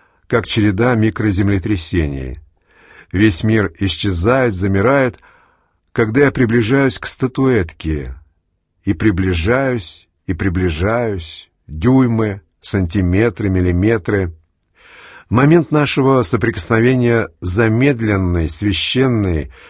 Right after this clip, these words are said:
грохочущий. Единственный момент, когда всё обретает смысл.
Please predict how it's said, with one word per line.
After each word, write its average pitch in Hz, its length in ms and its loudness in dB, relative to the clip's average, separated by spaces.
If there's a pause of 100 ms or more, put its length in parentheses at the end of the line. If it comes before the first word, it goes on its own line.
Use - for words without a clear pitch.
(160)
грохочущий. 104 1200 0 (720)
Единственный 151 760 2
момент, 135 440 4
когда 107 500 2
всё 135 280 0
обретает 110 520 2
смысл. 82 640 -4